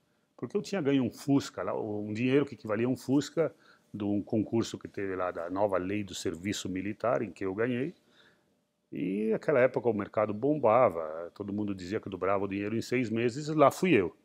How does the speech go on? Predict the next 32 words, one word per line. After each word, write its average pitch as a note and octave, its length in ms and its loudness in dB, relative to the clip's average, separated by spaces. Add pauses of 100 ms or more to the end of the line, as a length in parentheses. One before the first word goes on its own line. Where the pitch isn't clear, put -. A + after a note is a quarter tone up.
(380)
Entrei A#2+ 360 2
pra - 120 2 (220)
pagar D3 240 6
a A#2 40 8
conta A#2 360 4
dos C3 240 0
outros, E2 340 -2
né? E2+ 120 -8
O E2+ 40 -10
mercado F#2 260 -4
despencou F#2+ 540 -6
em E2+ 40 -8
setenta F2+ 400 -10
e F2 40 -8
dois, F2 280 -8
setenta F#2+ 320 -12
e F#2+ 40 -10
três, F#2+ 460 -8 (480)
e F#2+ 300 -6
esse F#2 200 -6 (120)
dinheiro G2+ 320 -2
sobrou G#2 280 -4
pra G2+ 140 -4 (560)
um A2 180 -2
jantar G#2+ 580 4 (420)
com G#2 180 -4
vinho A2 460 0 (480)
de G#2 160 -12
quinta A2+ 320 -2
categoria, E2+ 640 -4
né? F2 120 -12 (920)
Ah, B2 840 0